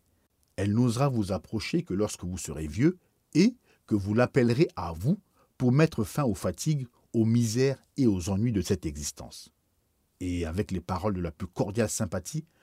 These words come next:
le docteur Douglas et ses collègues me pressèrent la main et se retirèrent. Il y a un vieux proverbe qui dit que l'homme le plus difficile à persuader est celui qui ne veut pas l'être. Les paroles si pleines de sagesse et de bon sens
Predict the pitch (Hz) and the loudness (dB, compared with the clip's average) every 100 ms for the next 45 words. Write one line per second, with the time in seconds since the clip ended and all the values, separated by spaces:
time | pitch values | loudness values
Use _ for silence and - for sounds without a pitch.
0 | _ _ 80 82 87 131 107 101 95 113 | _ _ -6 -4 0 0 2 0 2 2
1 | - 92 - 87 98 90 98 98 _ _ | 0 -4 -6 -4 -4 -4 -4 -8 _ _
2 | _ 82 - 117 - 123 98 82 85 90 | _ -10 -6 -4 -2 -2 -2 -2 -4 -8
3 | - _ - - 78 80 71 67 67 _ | -12 _ -8 -6 -8 -8 -10 -12 -16 _
4 | _ _ _ _ _ _ _ _ _ _ | _ _ _ _ _ _ _ _ _ _
5 | - 135 143 185 147 101 185 220 - 101 | 0 4 6 6 6 6 6 4 0 0
6 | 127 110 - 90 120 101 80 107 139 98 | 0 -2 -6 -4 -6 -4 -2 0 0 -2
7 | 82 90 92 87 - 113 80 87 - 85 | -4 -4 -6 -6 -4 -4 -4 -8 -8 -8
8 | 104 143 _ _ _ _ 120 123 - 131 | -6 -10 _ _ _ _ -2 -2 -2 -2
9 | 170 170 123 98 107 113 98 - - _ | 0 -2 -4 -2 -2 -2 -4 -6 -14 _
10 | _ _ _ _ _ _ _ _ - 120 | _ _ _ _ _ _ _ _ 2 2
11 | 123 165 185 202 - 147 - 285 143 - | 6 4 6 2 2 -2 4 4 4 0
12 | 110 95 123 - 87 85 95 - 104 | -4 0 -2 -2 -8 -6 -6 -8 -10